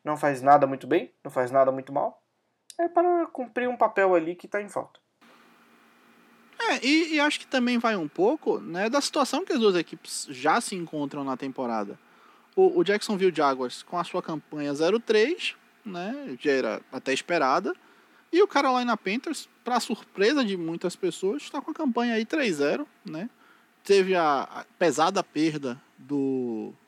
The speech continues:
Speaker 2: do Christian McCaffrey aí no jogo de quinta-feira, né? Mas tá com a campanha três zero, né? Então, a gente não sabe exatamente o que esperar dessa equipe. Vamos ver aí nas próximas semanas como é que vai se desenrolar.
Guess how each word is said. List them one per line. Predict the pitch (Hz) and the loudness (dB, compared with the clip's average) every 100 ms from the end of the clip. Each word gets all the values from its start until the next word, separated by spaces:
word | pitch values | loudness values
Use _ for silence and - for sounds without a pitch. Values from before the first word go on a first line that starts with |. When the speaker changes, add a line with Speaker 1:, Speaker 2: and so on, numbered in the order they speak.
| _ _ _ - | _ _ _ -8
Speaker 2:
do | 143 | -4
Christian | - 185 196 | 0 0 0
McCaffrey | 165 - 143 175 147 | -4 -2 -4 -4 -4
aí | 143 | -4
no | 151 | -4
jogo | 135 143 135 | -6 -6 -6
de | 135 | -12
quinta-feira, | - 135 135 - 185 240 202 | -14 -8 -8 -4 -4 -2 -4
né? | 220 - _ _ _ _ _ _ - | -6 -10 _ _ _ _ _ _ -12
Mas | 180 165 156 156 160 196 294 - - - _ _ - | -6 0 2 2 2 0 -4 -8 -12 -16 _ _ -2
tá | 214 | 0
com | 214 | 0
a | |
campanha | 196 180 165 | -4 -6 -6
três | 156 160 143 | -6 -4 -2
zero, | 143 151 294 480 _ _ - | -2 -2 -4 -8 _ _ -12
né? | 175 240 508 _ _ | -10 -10 -14 _ _
Então, | 226 - 240 381 453 440 359 _ _ _ | -6 0 0 0 -4 -12 -16 _ _ _
a | 170 | -4
gente | 175 226 | -2 -2
não | 254 294 | 0 0
sabe | - 240 | 0 0
exatamente | 269 277 - 180 196 | -2 -2 -2 -4 -4
o | 247 | -6
que | 262 | -6
esperar | - 190 139 156 - _ _ _ _ _ | -4 -2 -2 -4 -10 _ _ _ _ _
dessa | 160 151 151 | -4 -2 -4
equipe. | - 156 - | -4 -6 -4
Vamos | 202 214 156 | -4 -2 -2
ver | 156 | 0
aí | 131 | 0
nas | 143 147 | -2 -6
próximas | - 139 139 147 135 | -8 -6 -6 -6 -6
semanas | - 151 127 143 175 | -4 -4 -4 -6 -10
como | - 170 | -12 -10
é | 156 | -10
que | - | -8
vai | 139 131 131 220 | -4 -2 -2 -6
se | - - | -10 -10
desenrolar. | 208 202 202 170 - | -8 -6 -4 -4 -6